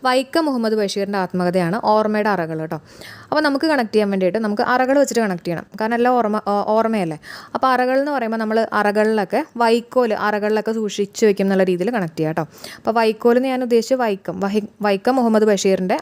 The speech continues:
ആത്മകഥയാണ് ഓർമ്മയുടെ അറകൾ. അപ്പോൾ ഒന്നും കൂടെ തീരങ്ങൾ വരുമ്പോൾ തഴുകി വരും അല്ലേ? അപ്പോൾ തകഴി ശിവശങ്കരപ്പിള്ള. ഓളം എന്ന് പറയുമ്പോൾ നമുക്ക് ശങ്ക വരുമ്പോൾ ഓളം വരും എന്ന് ആലോചിക്കാം. അപ്പോൾ ഓർമ്മയുടെ ഓളങ്ങളിൽ ജി ശങ്കരക്കുറുപ്പ്. പിന്നെ ഓർമ്മയുടെ അറകൾ എന്ന് പറയുമ്പോൾ വൈക്കോൽ വയ്ക്കണ കാര്യം ആലോചിക്കാം. അപ്പോൾ വൈക്കം മുഹമ്മദ് ബഷീർ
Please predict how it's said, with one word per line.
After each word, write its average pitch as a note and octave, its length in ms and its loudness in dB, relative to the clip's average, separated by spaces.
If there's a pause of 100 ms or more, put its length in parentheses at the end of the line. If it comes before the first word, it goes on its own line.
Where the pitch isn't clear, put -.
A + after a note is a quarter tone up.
ആത്മകഥയാണ് F#3+ 580 2 (440)
ഓർമ്മയുടെ F#3+ 420 0 (140)
അറകൾ. E3+ 240 -4 (120)
അപ്പോൾ C4+ 180 2
ഒന്നും B3+ 180 0
കൂടെ E3+ 120 -2 (220)
തീരങ്ങൾ A3 440 2
വരുമ്പോൾ A#3 280 0 (280)
തഴുകി A#3+ 320 0
വരും E3+ 200 -2
അല്ലേ? G#3+ 140 -4
അപ്പോൾ F#3+ 160 -8
തകഴി F#3+ 280 4
ശിവശങ്കരപ്പിള്ള. F3+ 580 0 (520)
ഓളം G#3+ 280 4
എന്ന് B3 160 -2
പറയുമ്പോൾ A#3+ 380 -2 (160)
നമുക്ക് A3+ 240 0
ശങ്ക G#3+ 320 2
വരുമ്പോൾ G#3+ 260 2 (120)
ഓളം G#3 260 4
വരും G3 140 0
എന്ന് F#3+ 100 -2
ആലോചിക്കാം. E3 380 -6
അപ്പോൾ G3+ 160 2
ഓർമ്മയുടെ F#3 420 0
ഓളങ്ങളിൽ G3 380 0 (460)
ജി A#3 80 6 (120)
ശങ്കരക്കുറുപ്പ്. E3+ 580 0 (420)
പിന്നെ B3 160 2 (100)
ഓർമ്മയുടെ G#3+ 340 0
അറകൾ G3 280 2
എന്ന് B3 140 0
പറയുമ്പോൾ G#3+ 400 -2 (180)
വൈക്കോൽ A3 340 2
വയ്ക്കണ G3+ 260 0
കാര്യം F3 200 0
ആലോചിക്കാം. D#3+ 220 -6
അപ്പോൾ G#3+ 140 0
വൈക്കം G3+ 320 2
മുഹമ്മദ് F#3+ 300 0
ബഷീർ F3 260 0